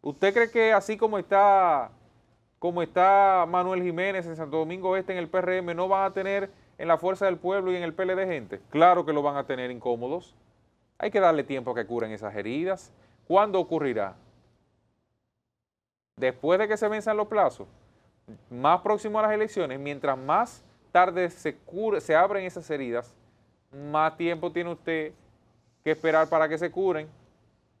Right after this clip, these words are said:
o más próximo a las elecciones puede pasarle. Entonces,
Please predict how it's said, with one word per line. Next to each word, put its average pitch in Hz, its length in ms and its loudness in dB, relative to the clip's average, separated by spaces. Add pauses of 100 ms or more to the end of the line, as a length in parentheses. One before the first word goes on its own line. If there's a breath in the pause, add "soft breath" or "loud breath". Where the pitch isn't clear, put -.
(880)
o 135 60 -2
más 151 200 -2
próximo 160 380 -4
a 151 40 0
las 156 100 2
elecciones 160 400 -4
puede 165 240 -2
pasarle. 175 420 0
Entonces, 170 560 -2